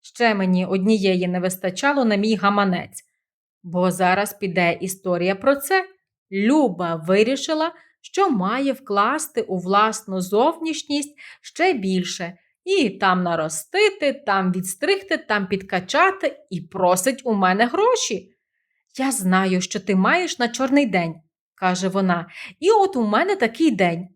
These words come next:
Позич мені дві тисячі доларів, бо у мене такий кавалер з'явився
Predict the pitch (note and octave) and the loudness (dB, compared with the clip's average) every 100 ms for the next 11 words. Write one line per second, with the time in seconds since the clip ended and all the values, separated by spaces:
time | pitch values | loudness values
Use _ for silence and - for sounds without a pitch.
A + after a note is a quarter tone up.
0 | _ - C4 A#3+ C4 B3 - A3+ A3 G3 | _ -8 -6 -2 -2 -2 -2 0 2 2
1 | B3+ A#3 C4 C4+ C4 B3+ A#3 B3 G#3+ F#3 | -2 -2 -2 -2 -2 -2 4 4 4 0
2 | F3+ - - - F#3+ G#3+ A#3+ D#4 C#4 B3+ | -4 -12 -20 -8 -2 2 2 0 -2 -4
3 | A#3 D#4 D4+ B3 A#3 B3+ D#4 A#3+ F#3+ G#3+ | -4 -2 -2 0 0 2 2 2 2 4
4 | E4+ E4+ - A3 | 4 0 -2 -2